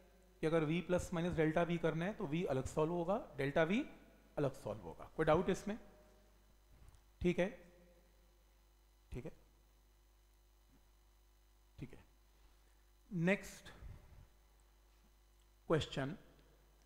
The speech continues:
Given resistances। देखो इसमें दो parts हैं, पहला part तो easy है, दूसरा part देखते हैं कितने लोगों का solve हो पाया। तो पहले part में वो क्या कह रहा है कि इसमें दो resistances हैं,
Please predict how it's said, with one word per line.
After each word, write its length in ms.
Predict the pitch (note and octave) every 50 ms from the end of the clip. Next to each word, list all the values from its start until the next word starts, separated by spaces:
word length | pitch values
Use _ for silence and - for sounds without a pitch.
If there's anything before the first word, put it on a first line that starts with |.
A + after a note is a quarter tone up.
| _ _ _ _ _ _ _ _ _ _ _ _ - - _ _ _ _ _ _ _ - D#3 C3 -
Given 360 | F#3+ F#3+ F#3+ G#3 G#3+ A3+ B3+ - - - - -
resistances। 840 | D#3 C#3+ D3 D3+ E3 - - - C3 B2 A2+ - - G#2+ F2+ - - - - - - - - - - - - - - - - - - -
देखो 160 | F#3 G#3 G#3+
इसमें 180 | G#3 A#3+ A3 E3
दो 140 | E3+ E3+ D#3+
parts 420 | D#3+ C#3+ B2+ A#2 A2 - - -
हैं, 140 | G2+ - - - - - - - - - - - - - - - - - - - -
पहला 180 | D#3+ E3 F3+ G3+ G3+
part 220 | G3+ G3 F#3+ G3
तो 100 | - G3+
easy 240 | F3 D#3 C3+ B2+ C3+
है, 140 | A#2 G#2 E2 - - - - - - - - - - _ -
दूसरा 280 | D3 D#3+ D#3 - G#3 G3+
part 200 | G3+ G3 F#3 F3
देखते 280 | D#3+ D#3+ D#3 - - D#3+
हैं 40 | -
कितने 200 | E3+ - D#3+ D3+
लोगों 200 | C#3 C3 C#3 B2+
का 60 | -
solve 180 | - A#2 G#2+ G#2+
हो 80 | G2+
पाया। 260 | - F2+ - - - - - - - - - - - - - - - -
तो 60 | - F#3+
पहले 320 | - - F3 D#3+ F3+ A3 A3+
part 300 | A3 G3+ E3+ D#3 - -
में 180 | D#3 D3+ F3+ A3+ - - - - - -
वो 60 | B3 -
क्या 140 | - F3
कह 140 | E3+ E3+ F3
रहा 80 | F3 F3+
है 60 | F#3+
कि 120 | F#3+ G#3
इसमें 260 | G3 F#3 - G#3+ F3+ C#3
दो 140 | E3+ F3+ F#3+
resistances 640 | F3 D3 D3 C#3 - - C3+ C3 A#2+ - C3+ A#2+ -
हैं, 120 | D3+ G#3